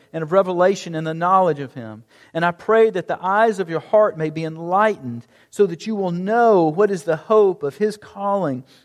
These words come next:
what are the riches of the glory of His inheritance in the saints. And these are wonderful. This is a wonderful prayer.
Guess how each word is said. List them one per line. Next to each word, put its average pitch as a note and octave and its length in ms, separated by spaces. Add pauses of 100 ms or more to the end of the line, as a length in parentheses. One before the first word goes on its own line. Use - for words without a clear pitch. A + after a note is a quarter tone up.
(100)
what F#3+ 120
are E3+ 60
the D#3 100
riches D#3 600
of C#3+ 160
the C#3 80
glory D#3 500 (240)
of C3 140
His F3+ 200
inheritance C#3 800 (300)
in B2 340 (240)
the B2+ 100
saints. A2+ 440
And B2 100
these E3 220
are C3 160 (220)
wonderful. D#3 680
This C#3+ 160
is C#3 100
a C3+ 60
wonderful D3+ 500
prayer. G#2+ 380